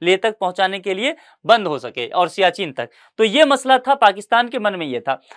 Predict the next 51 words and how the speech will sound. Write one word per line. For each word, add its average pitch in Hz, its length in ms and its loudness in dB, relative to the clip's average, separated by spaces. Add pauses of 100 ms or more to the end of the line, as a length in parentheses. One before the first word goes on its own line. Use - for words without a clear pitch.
अब 269 140 4
इसके 294 200 -2
पीछे 285 300 -4
की 285 120 -6
घटनाक्रम 196 580 -2
क्या 175 160 -2
होती 170 280 -4
है 320 220 -6
उसे 160 220 -6
समझिए। 117 380 -12 (260)
जैसा 202 200 2
कि 233 120 -2
मैंने 233 220 -2
कहा 160 200 2
कि 151 140 -8
बर्फबारी 202 600 4
हुआ 220 320 2 (320)
तो 247 80 6
अक्टूबर 233 580 2
से 294 300 -2
यहाँ 185 300 0
तक 233 140 -2
मई 196 220 2
का 262 160 4
जो 220 120 -2
महीना 208 260 -4
होता 202 280 -2
है 226 120 0
यहाँ 202 200 0
बर्फबारी 175 400 2
होता 135 280 -6
है 160 60 0
तो 208 160 -8
सेनाएं 202 300 -2
वापस 190 300 2
चली 127 180 -10
जाती 113 280 -10
है। 135 100 -10 (380)
उसी 277 200 -4
दरमियान 302 380 2
क्या 294 120 2
होता 277 240 0
है, 302 120 2
तीन 302 520 -4
मई 226 220 2
उन्नीस 226 440 -10
सौ 240 100 -2
निन्यानवे 175 460 -2
का 247 160 -6
दिन 139 180 -10
है। 113 180 -18